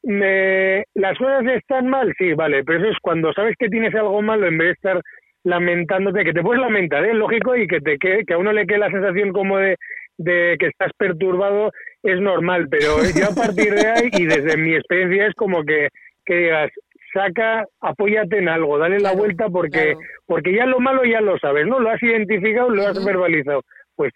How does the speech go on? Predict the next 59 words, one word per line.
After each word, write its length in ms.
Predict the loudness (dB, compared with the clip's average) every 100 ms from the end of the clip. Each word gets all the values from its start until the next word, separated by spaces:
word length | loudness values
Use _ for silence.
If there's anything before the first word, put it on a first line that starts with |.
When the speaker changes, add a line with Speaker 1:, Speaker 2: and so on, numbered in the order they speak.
| -4
Speaker 1:
tira 240 | -2 -2
para 180 | 0 0
adelante, 500 | 0 0 0 0 -2
más 260 | -2 -2 0
lento 340 | 0 -2 0 0
o 180 | 0
más 160 | 0 0
rápido, 420 | 0 -2 0 0
Speaker 2:
Sí. 120 | -2 -12 _
Speaker 1:
pero 220 | -2 0 0
tira 260 | 0 0
para 140 | 0 0
adelante, 380 | 0 0 -2
por 160 | -2 0
favor, 200 | 0 0
porque, 300 | 0 0 0 -2 -8 -8
porque 240 | -2 0 0
seguro 300 | 0 0 0
que 80 | 0
le 120 | 0
puedes 180 | 0 0
dar 140 | 0
una 640 | 0 0 0 2 2 0 0
otra 340 | -2 0 0 0
vuelta 420 | 0 0 0 0
a 40 |
esa 160 | 0 0
idea 360 | 2 2 2 0 -6 -20 -14 -4
o 140 | 0
a 80 | 0
ese 180 | 0 0
negocio 440 | 2 0 0 0
que 120 | 0 -2
acabas 560 | 0 0 0 0 0
de 280 | 0 0 0
arrancar, 640 | 0 0 0 0 0 0 -4 -12 -4
que 120 | -2
te 100 | -2
has 80 | -2
quedado 200 | 0 0
así 120 | 0
un 100 | -2
poco 220 | 0 -2
medio 320 | 0 0 0
cojo 300 | -2 -2 0
y, 200 | 2 2 0 -6 -18 -12 -4
y 100 | 0
eso, 100 | 2
¿no? 120 | 0
Porque 160 | 2 2
sí 60 |
es 80 | 2
verdad 160 | 2 2
que 100 | 2
yo 100 | 2
he 20 |
notado 320 | 2 0 0
a 40 | 0
gente, 380 | 0 0 0